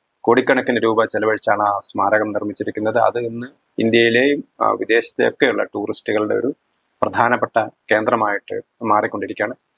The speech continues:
അങ്ങനെ സർദാർ വല്ലഭായ് പട്ടേലിനെ സ്മരിക്കാൻ ഇപ്പോഴെങ്കിലും നമ്മുടെ മാധ്യമങ്ങളും ചരിത്രകാരന്മാരും സാമൂഹ്യ പ്രവർത്തകരും പൊതുപ്രവർത്തകരൊക്കെ തയ്യാറായി. കാരണം അതിനുവേണ്ടി ഒരു സർക്കാർ മുൻകൈയെടുത്തു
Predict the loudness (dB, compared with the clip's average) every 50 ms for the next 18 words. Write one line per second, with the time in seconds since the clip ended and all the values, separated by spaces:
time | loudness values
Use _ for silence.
0 | -16 -16 _ 0 2 2 4 4 4 2 0 -2 -6 _ 0 0 2 4 4 4
1 | 4 2 2 0 0 0 0 0 -2 -4 -8 -6 -6 -4 -4 -4 -6 -8 -12 -6
2 | -2 0 0 0 2 2 2 2 2 -2 -8 -2 _ 2 2 4 2 2 0 -2
3 | -4 -4 -6 -6 -4 -4 -6 -6 -6 -2 0 0 0 0 -2 -6 -8 -6 -8 -8
4 | -12 -12 -8 _ -6 -6 -6 _ 0 4 4 4 4 2 0 -2 0 2 2 2
5 | 0 -4 -6 _ _ _ _ _ _ _ _ 0 2 2 2 0 0 -2 -2 -2
6 | 0 0 2 2 2 0 -2 -2 0 0 0 0 -2 -8 _ _ _ _ _ 0
7 | 0 0 2 2 2 2 2 2 0 -2 -2 0 -2 0 0 2 2 4 4 4
8 | 4 2 0 -2 -4 -8 -8 -8 -8 -12 -14 -14 _ _ -10 -8 -6 -4 -4 -2
9 | -2 -2 -4 -4 -6 -8 -8 -8 -6 -4 -4 -6 0 2 2 2 2 0 -4 -4
10 | -2 -2 -2 -2 -2 -4 -4 _ -10 -10 -6